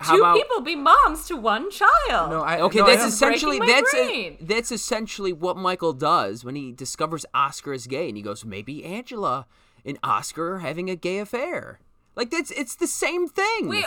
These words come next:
Speaker 2: are you trying to use Os-, comedy from The Office to defend <laughs> comedy from Kicking and Screaming?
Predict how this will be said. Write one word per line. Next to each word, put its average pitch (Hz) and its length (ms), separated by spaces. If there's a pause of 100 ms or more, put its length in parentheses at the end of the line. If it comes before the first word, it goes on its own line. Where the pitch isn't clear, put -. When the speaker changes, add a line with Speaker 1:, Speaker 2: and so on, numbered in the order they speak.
Speaker 2:
are 302 140
you 427 240
trying 494 320
to 494 340 (380)
use 262 520 (280)
Os-, 202 320 (560)
comedy 254 500
from 233 300
The 240 160
Office 190 460
to 202 120
defend 190 680
<laughs> - 20
comedy 269 640
from 269 440
Kicking 247 360
and 254 120
Screaming? 254 680